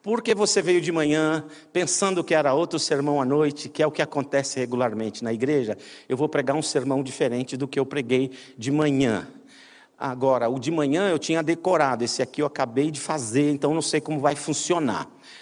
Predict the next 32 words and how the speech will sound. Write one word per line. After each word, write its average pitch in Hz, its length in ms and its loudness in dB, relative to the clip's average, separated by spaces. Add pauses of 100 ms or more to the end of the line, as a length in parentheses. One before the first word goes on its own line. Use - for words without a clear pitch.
(160)
E, 139 360 2 (420)
<laughs> - 400 -20
então, 139 680 -2 (140)
quem 208 160 6
veio 156 200 2
de 135 100 -6
manhã, 131 560 0 (460)
quem 196 140 4
não 208 260 2
veio 131 240 0
de 120 120 -6
manhã, 117 360 -2
vocês 120 380 -2
que 123 80 -10
não 113 140 -6
vieram 107 200 -4
de 101 80 -14
manhã, 120 220 0
eu 147 240 -2
sugiro 151 720 2 (320)
que 147 120 -10
vocês 143 420 -2
depois 147 560 -2
entrem 151 320 0
no 131 140 0
site 131 420 0
da 147 140 2
pib 135 340 -2
pra 139 300 0
assistir - 500 -4
o 165 80 -4
culto, 151 460 -2